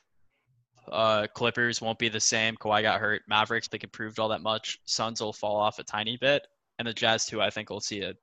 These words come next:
decent, uh, decent fall off now that we kinda know how to, you play against Gobert by stretching the floor against him,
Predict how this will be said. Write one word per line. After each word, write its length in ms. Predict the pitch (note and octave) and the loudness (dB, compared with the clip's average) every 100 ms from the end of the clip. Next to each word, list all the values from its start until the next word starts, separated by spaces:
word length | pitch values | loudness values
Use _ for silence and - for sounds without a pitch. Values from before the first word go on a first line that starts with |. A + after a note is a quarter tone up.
| _ | _
decent, 480 | - G#2+ - G#2+ G#2 - | -8 -6 -4 -6 -8 -8
uh, 320 | F2 G2 F2+ F2+ _ _ _ _ _ _ _ _ _ _ _ _ _ _ _ - | -6 -4 -6 -10 _ _ _ _ _ _ _ _ _ _ _ _ _ _ _ 2
decent 320 | C#3 C3 B2 | 4 6 2
fall 240 | - A2+ | 4 8
off 200 | A2+ G#2+ | 8 6
now 160 | A2 A2+ | 4 2
that 120 | A2+ | 2
we 80 | G#2+ | 0
kinda 220 | B2+ A2+ | 0 0
know 300 | G#2+ G#2+ G#2+ | 2 2 2
how 220 | G#2 G#2 G#2+ | 4 4 2
to, 400 | - G#2+ G#2 G2+ _ _ | -4 -6 -10 -14 _ _
you 120 | B2 | -6
play 200 | - B2 | 2 4
against 240 | A2+ A2+ - | 4 2 -2
Gobert 340 | A2 G2+ G#2 | -2 0 0
by 100 | G2+ | 0
stretching 400 | - G2+ G2+ G2 | -2 -4 -6 -10
the 80 | G2+ | -16
floor 320 | - G#2 G2+ - - | -12 -8 -8 -8 -16
against 260 | A2+ G#2+ - | -10 -6 -4
him, 160 | G#2+ | -4